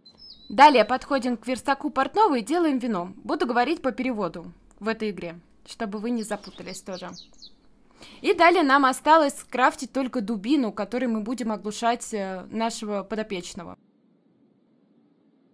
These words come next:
Для наглядности я сейчас покажу в чертежах, где находится ветка для прокачки раба. Сейчас я поделюсь с вами именно моим способом, как мне удобнее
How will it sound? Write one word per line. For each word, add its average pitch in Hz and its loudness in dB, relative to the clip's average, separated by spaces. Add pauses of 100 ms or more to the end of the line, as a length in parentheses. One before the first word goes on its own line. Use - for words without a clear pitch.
(1700)
Для 233 4
наглядности 240 6
я 349 6
сейчас 311 0
покажу 277 0
в - -6
чертежах, 330 2
где 262 2
находится 247 2
ветка 285 2
для 233 -2
прокачки 226 2
раба. 220 2 (920)
Сейчас 320 0
я 302 2
поделюсь 254 0
с - -2
вами 269 2
именно 262 0
моим 240 0
способом, 240 -2
как 262 2
мне 277 4
удобнее 233 2